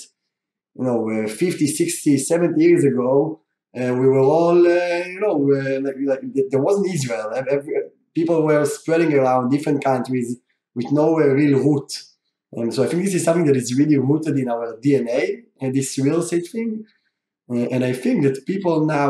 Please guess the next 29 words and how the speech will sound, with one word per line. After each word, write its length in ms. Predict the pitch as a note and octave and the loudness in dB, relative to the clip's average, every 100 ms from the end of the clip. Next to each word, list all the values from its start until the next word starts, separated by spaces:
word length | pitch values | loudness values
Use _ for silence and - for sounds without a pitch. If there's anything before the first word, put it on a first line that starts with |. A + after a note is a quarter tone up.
| C3+ | 0
in 60 | B2 | -2
the 100 | B2 | 0
tech 160 | - - | -2 -2
space, 480 | - - C3+ C#3 - - - _ _ _ _ | -6 -2 0 0 -2 -8 -12 _ _ _ _
uh, 100 | B2+ - | -4 0
also 220 | D3+ E3+ E3 | 0 2 2
identify 760 | C#3+ C3+ D3+ C#3+ C3+ - G#2+ G#2+ B2 | 2 4 2 2 -2 -2 -2 0 -4
it 100 | C#3 - _ - | -6 -18 _ -8
and 200 | A2+ A#2 B2 | -4 -4 0
also 300 | C#3+ C#3 C#3 | 0 0 -4
see 360 | - - C#3+ C#3+ B2+ | -4 -2 2 2 0
that, 140 | A#2+ - | -6 -4
you 60 | B2+ | -2
know, 160 | A#2+ A#2 - _ _ _ _ A#2+ | -2 -4 -6 _ _ _ _ -6
uh, 100 | A#2 | -2
the 60 | A#2+ C#3 | 2 4
real 120 | C#3+ | 4
estate 200 | C#3 C3 A#2+ | 2 -2 0
is 40 | |
an 120 | A#2+ B2+ | -2 0
industry 520 | C#3 C#3 C#3 C#3 C#3 | 2 2 0 0 0
that 100 | B2 | 0
is 200 | A#2 G#2+ B2 | -4 -4 0
lacking 340 | C3+ C3+ C3+ - | 0 2 -2 -2
for 140 | A#2+ | -6
innova-, 340 | A#2 A2+ B2 A#2+ | -4 -4 -6 -6
like, 120 | A#2 A#2+ C3 | -8 -4 -2
lacking 200 | C#3 | 0
of 80 | C3+ | 0